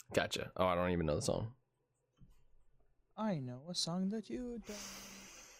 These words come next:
Speaker 2: Yay. Now, if you ask me who that's from, I think it's M C Hammer.
Speaker 1: I don't know. You would know more than me. You're much more cultured than I am.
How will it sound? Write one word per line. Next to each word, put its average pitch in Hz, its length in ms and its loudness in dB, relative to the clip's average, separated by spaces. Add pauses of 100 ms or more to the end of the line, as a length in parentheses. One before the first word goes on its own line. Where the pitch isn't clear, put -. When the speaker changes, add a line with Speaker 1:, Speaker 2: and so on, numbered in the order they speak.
(180)
Speaker 2:
Yay. 226 760 -4
Now, 180 140 4
if 190 120 0
you 202 60 4
ask 226 180 2
me 160 100 -2
who 180 120 2
that's 147 200 0
from, 156 380 -4
I 139 100 -6
think 196 220 -8
it's 196 100 -8
M 160 120 -4
C - 100 -10
Hammer. 127 180 -8 (920)
Speaker 1:
I 78 200 2
don't 76 140 -2
know. 82 100 2 (500)
You 113 160 6
would 117 80 4
know 117 160 4
more 113 160 4
than 107 120 4
me. 110 220 4
You're 117 360 4
much 120 240 4
more 131 140 6
cultured 92 440 4
than 82 140 4
I 78 100 4
am. 76 140 0